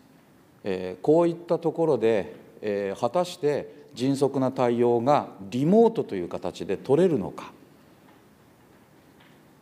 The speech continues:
だったら、地元に住んでらっしゃる視聴者の皆さんたちが、直接インターネットで撮影をして、動画投稿してくださいっていう方が、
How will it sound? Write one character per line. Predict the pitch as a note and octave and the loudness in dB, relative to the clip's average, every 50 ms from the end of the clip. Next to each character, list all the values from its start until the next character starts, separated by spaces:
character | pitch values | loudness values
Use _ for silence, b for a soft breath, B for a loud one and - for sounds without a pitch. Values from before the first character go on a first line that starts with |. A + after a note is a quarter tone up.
| _ _ _ _ _ _ - | _ _ _ _ _ _ 2
だ | - F3+ G3+ | 4 6 6
っ | G#3 - | 6 4
た | - D#3+ C#3 | 2 2 4
ら、 | D3+ E3 D#3 A2+ - - - - - - - - - - - - _ _ _ _ _ _ _ _ - | 4 2 2 0 -2 -8 -18 -20 -20 -20 -20 -20 -20 -20 -20 -20 _ _ _ _ _ _ _ _ -2
地 | A2+ D3 | 2 4
元 | E3 F3 E3+ F#3 | 4 4 4 4
に | F3+ F3 | 4 2
住 | D#3 F3 F3+ | 2 2 2
ん | F3 | 4
で | D#3 C#3 | 6 6
ら | B2+ | 6
っ | B2 | 4
し | - - | 2 2
ゃ | C#3 B2+ | 0 2
る | C3 A#2+ | 2 0
視 | G#2+ - | -2 0
聴 | - - D3+ D3 | 2 4 4 4
者 | D3 C3 | 4 2
の | A2+ G#2+ | 0 0
皆 | A2 A2 A2+ A2 | 0 0 0 0
さ | - B2 A#2 | 0 -2 -2
ん | A#2 | -2
た | - G2+ | -2 -4
ち | F#2 - - G2 | -4 -4 -2 0
が、 | A#2 C3 B2 G2+ - - - b b b b b b b b b b b b b b _ - | 0 0 0 0 -4 -10 -18 b b b b b b b b b b b b b b _ 6
直 | D3+ D3 D3+ | 6 6 6
接 | - E3+ D3+ D3+ E3 D#3 | 4 0 2 4 4 4
イ | D3+ | 4
ン | D#3 | 4
タ | D3+ E3 D#3+ D#3 | 6 6 6 6
ー | |
ネ | D#3 D#3 | 6 2
ッ | D#3 | 0
ト | D3+ - C#3 | 0 2 2
で | G#2+ G#2+ | 2 2
撮 | G2+ - A#2 A2 - | 2 0 0 0 2
影 | B2+ B2 A#2+ | 4 4 6
を | A#2+ A#2 B2 | 6 6 4
し | A#2 - - | 2 0 0
て、 | - D3 D3 C3+ F#2+ D#2+ - - - - - _ _ _ _ - | 2 2 2 2 0 -4 -8 -14 -20 -20 -20 _ _ _ _ 0
動 | B2 C3+ C#3 | 4 4 6
画 | C3+ C#3 | 6 4
投 | C#3 D3 C#3+ | 4 4 2
稿 | C3 - A#2 | 4 2 0
し | G#2+ - | -2 0
て | - A#2+ | -2 0
く | A2+ A#2+ | 2 4
だ | A#2 A#2 | 2 2
さ | A#2 C3 B2+ | 2 2 0
い | B2+ | 0
っ | |
て | B2 - - - - - | 0 -4 -12 -6 -2 0
い | G#2+ G#2+ | 2 2
う | A#2 | 2
方 | A#2 A#2+ C3 B2+ A#2 | 2 2 0 0 0
が、 | A2+ C#3+ D3 B2 F#2 | 2 2 2 0 0